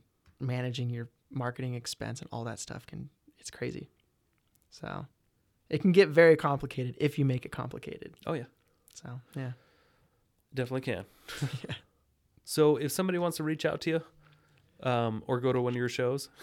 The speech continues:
Speaker 2: <laughs>
Speaker 1: Yeah, no,
Speaker 2: how do they get
Speaker 1: definitely.
Speaker 2: in touch with you?
Speaker 1: Um, I mean, anywhere. So, f-,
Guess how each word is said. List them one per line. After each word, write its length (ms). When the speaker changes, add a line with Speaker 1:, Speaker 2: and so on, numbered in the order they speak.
Speaker 2:
<laughs> 340
Speaker 1:
Yeah, 440
no, 80
Speaker 2:
how 60
do 40
they 80
get 100
Speaker 1:
definitely. 340
Speaker 2:
in 120
touch 240
with 120
you? 60
Speaker 1:
Um, 360
I 80
mean, 140
anywhere. 520
So, 300
f-, 120